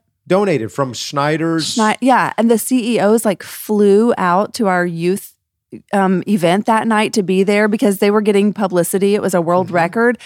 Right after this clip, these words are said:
Speaker 1: World
Speaker 2: So
Speaker 1: record.
Speaker 2: people are just giving, donating all that nasty nacho cheese, like, hundreds and thousands of pounds of food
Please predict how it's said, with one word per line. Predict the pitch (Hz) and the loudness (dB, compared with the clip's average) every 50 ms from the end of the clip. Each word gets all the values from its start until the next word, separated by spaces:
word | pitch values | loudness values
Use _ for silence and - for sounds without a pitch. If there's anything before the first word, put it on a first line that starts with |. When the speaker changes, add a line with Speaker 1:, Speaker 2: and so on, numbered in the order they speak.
| - 113 | -14 -10
Speaker 1:
World | 139 175 180 170 | -10 -8 -6 -2
Speaker 2:
So | 196 240 | 0 0
Speaker 1:
record. | 214 - | 0 2
Speaker 2:
people | 285 320 320 392 381 | 0 -2 0 2 2
are | 370 277 | 2 4
just | 370 359 349 - 185 | 4 2 2 0 0
giving, | 180 196 226 - 403 311 202 165 | 0 2 2 4 4 2 2 2
donating | 165 165 190 254 294 349 320 247 208 170 | 2 2 2 4 2 2 2 2 2 2
all | 143 165 202 220 | 2 2 2 2
that | 262 262 233 - - | 2 2 2 0 -2
nasty | 170 156 185 220 220 - 254 220 | -2 0 0 -2 -2 -2 -2 0
nacho | 208 196 208 220 - 254 233 214 - | 0 0 0 0 0 0 0 0 0
cheese, | - - 226 226 233 233 226 - | -2 -4 -2 0 0 0 0 0
like, | 214 185 - - - _ _ | 0 -2 -2 -4 -10 _ _
hundreds | _ - - - 226 240 247 220 247 247 208 214 | _ -16 -6 -2 2 2 4 4 2 2 0 0
and | 202 190 180 | -2 -2 0
thousands | 190 170 180 190 185 196 185 | 0 0 0 0 0 -2 -2
of | 185 175 | -2 -4
pounds | - - 185 170 170 180 175 180 | -6 -6 -4 -4 -2 -2 -2 -2
of | 170 170 | -4 -4
food | - - 170 165 160 160 165 160 | -4 -2 -2 0 0 0 -2 -4